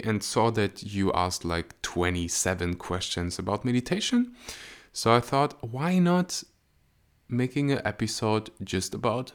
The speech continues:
meditation? And, um, a lot of people try meditation, but most of them quit. And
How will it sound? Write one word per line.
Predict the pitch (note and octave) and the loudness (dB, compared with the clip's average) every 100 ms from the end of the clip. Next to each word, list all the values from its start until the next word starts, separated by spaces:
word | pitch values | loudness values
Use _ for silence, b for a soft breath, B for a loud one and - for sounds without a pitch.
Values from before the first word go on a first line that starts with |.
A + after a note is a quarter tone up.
| _ | _
meditation? | A#2 C3 C3+ - F#3+ B3 - E2 E2+ | -2 0 -2 -2 -4 -2 -2 -4 -4
And, | F#2 F#2 F#2+ - | -4 -6 -6 -8
um, | G#2+ G2+ G#2 G#2 G#2+ G2 G2 G2+ F#2 A2 A2+ A#2+ C3 D3+ F3 | -4 -2 -2 -2 -4 -6 -6 -6 -4 0 2 2 2 0 2
a | F#3+ | 6
lot | A3+ D#4+ | 6 6
of | D4+ - | 0 -2
people | E3+ F#3 D#3 | 0 2 2
try | C3+ - - F#2+ A#2 | 0 -4 -6 0 2
meditation, | C3+ D3+ D#3+ E3+ F#3 - A3 A3 B B B B - | 2 2 0 0 0 2 0 0 B B B B -18
but | B2 G#2 F#2+ | -4 -2 2
most | G#2+ B2+ - | 2 2 0
of | A2 | -2
them | F#2+ F2 | 0 0
quit. | - - D2+ - - - _ _ _ b b b _ - | -4 -4 -4 -4 -14 -16 _ _ _ b b b _ -4
And | G2 F#2 F2+ E2+ | 0 2 2 0